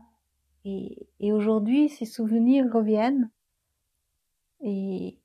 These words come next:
et je suis tout étonnée. Je suis tout étonnée, je me, mais je me dis, « Mais j'étais dans le, dans le Saint-Nom, quoi, j'étais, euh,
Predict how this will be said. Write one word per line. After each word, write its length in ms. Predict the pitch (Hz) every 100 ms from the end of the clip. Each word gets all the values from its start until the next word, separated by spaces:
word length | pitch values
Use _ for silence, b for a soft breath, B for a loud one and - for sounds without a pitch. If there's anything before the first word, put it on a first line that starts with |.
| _
et 160 | 226 190
je 100 | 196
suis 220 | 202 220
tout 180 | 220 214
étonnée. 520 | 226 220 208 220 262 _ _ _ _ _
Je 60 |
suis 160 | - 233
tout 140 | 226 220
étonnée, 320 | 220 220 254
je 100 | 254
me, 100 | 220 214
mais 340 | 202 202 202
je 120 | 196 -
me 80 | 208
dis, « 160 | 214
Mais 180 | 214 190 - - _ _
j'étais 300 | - 196 202
dans 160 | 196 190
le, 140 | 190
dans 160 | 190 190
le 60 |
Saint-Nom, 400 | 190 - 214 311
quoi, 180 | 359 254
j'étais, 460 | 226 208 - 208 196
euh, 260 | 190 196